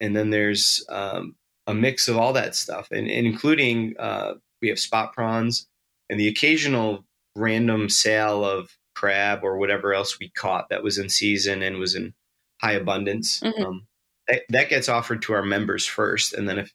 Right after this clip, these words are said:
Speaker 1: if it makes it past them, which it usually doesn't, then we,
Speaker 2: <laughs>
Speaker 1: we open it up to the general public.
Speaker 2: Nice. I wanted to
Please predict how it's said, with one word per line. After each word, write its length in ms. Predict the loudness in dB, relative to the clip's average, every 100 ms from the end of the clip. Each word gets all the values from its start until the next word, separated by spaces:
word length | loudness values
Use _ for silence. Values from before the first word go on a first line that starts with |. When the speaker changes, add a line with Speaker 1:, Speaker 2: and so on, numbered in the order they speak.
| -12
Speaker 1:
if 120 | -10
it 80 | -2
makes 220 | -2 -2
it 100 | -4
past 320 | -2 0 0
them, 200 | 0 0
which 180 | -2 -4
it 60 | 0
usually 360 | 2 4 2
doesn't, 400 | 2 0 -2 0
then 140 | 2 2
we, 180 | 2 0 -6 _ -20
Speaker 2:
<laughs> 280 | -20 _
Speaker 1:
we 80 | 4
open 240 | 4 4 2
it 140 | 2
up 100 | 0
to 80 | -4
the 100 | -4
general 320 | 0 0 0
public. 340 | -2 -6 -6 -8 _ _ _
Speaker 2:
Nice. 460 | 0 0 -2 -10 -16 _ _ _
I 80 | -4
wanted 300 | 0 0 0
to 320 | -2 0 0